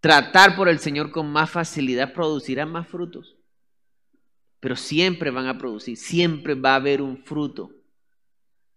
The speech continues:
Entonces, aquí dice el Señor, "Mas el que entiende,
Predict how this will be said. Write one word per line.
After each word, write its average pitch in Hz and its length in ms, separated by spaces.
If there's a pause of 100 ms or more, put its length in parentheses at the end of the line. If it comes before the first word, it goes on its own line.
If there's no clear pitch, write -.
(1400)
Entonces, 165 600
aquí 165 260
dice 196 540
el 127 180
Señor, 139 500
"Mas 131 280
el 139 180
que 139 80
entiende, 135 760